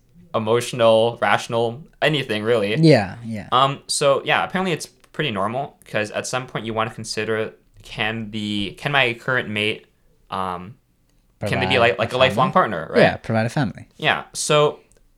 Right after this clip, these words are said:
Speaker 1: I don't know. It's like, people always talk about how, like, at the first part relationship was so much more exhilarating. That was their honeymoon phase, and now everything's stagnant.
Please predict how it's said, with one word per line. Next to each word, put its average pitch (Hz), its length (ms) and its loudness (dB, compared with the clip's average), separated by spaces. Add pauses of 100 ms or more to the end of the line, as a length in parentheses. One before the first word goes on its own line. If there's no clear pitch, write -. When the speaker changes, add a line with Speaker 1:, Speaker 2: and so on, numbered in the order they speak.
(360)
Speaker 1:
I 180 100 2
don't 202 100 2
know. 110 100 0
It's - 180 -2
like, 165 300 0 (320)
people 190 280 -4
always 170 220 2
talk 127 220 0
about 120 340 0
how, 107 520 0 (360)
like, 101 340 -4 (380)
at 113 180 0
the 120 80 -10
first 131 220 -6
part 135 140 0
relationship 120 340 -4
was 110 180 -4
so 131 180 -2
much 123 200 -4
more 120 80 0
exhilarating. 110 560 0
That 110 200 4
was 117 140 -2
their 113 200 -2 (100)
honeymoon 120 520 -4
phase, 107 440 -4
and 101 140 -4
now 104 200 0
everything's 104 380 -6
stagnant. 135 500 -2